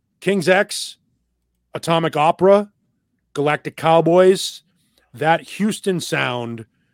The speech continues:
that, I mean, King's X, that huge wall of sound, guitar, punchy, not the harmonies, but the, the musical sound of what King X did, King's X did, um, is,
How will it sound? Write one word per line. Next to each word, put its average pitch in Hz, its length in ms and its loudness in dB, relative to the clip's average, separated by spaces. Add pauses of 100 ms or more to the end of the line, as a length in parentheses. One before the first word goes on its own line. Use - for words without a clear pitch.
(140)
that, 139 280 -6
I 143 140 -6
mean, 143 140 -8
King's 190 360 -2
X, 214 260 0
that 156 280 -10
huge 196 420 -8
wall 165 380 -2
of 147 100 -8
sound, 170 560 -6
guitar, 156 560 -6 (280)
punchy, 180 280 -6
not 185 220 -2
the 220 100 -2
harmonies, 165 600 -6 (320)
but 151 180 -6
the, 135 80 -8
the 117 220 -14 (120)
musical 170 540 -6
sound 180 400 -6
of 117 100 -10
what 127 180 -10
King 170 220 -10
X 165 280 -8
did, 110 420 -10 (200)
King's 170 220 -4
X 180 240 -2
did, 113 360 -10 (500)
um, 110 460 -12 (160)
is, 127 500 -8